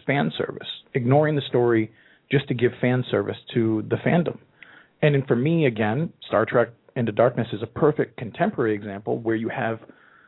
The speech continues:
you have Spock screaming the name Khan, which is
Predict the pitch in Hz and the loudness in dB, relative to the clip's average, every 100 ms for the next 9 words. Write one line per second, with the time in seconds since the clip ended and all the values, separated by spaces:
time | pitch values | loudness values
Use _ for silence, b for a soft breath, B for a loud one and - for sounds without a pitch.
0 | b b _ - 143 110 - - 120 104 | b b _ 2 2 2 -6 -4 -4 -4
1 | - - - 117 139 160 135 117 110 117 | -8 -12 -8 -4 0 0 0 0 0 0
2 | 113 107 - 127 117 107 107 107 113 | 0 -2 0 2 2 -2 -2 -2 0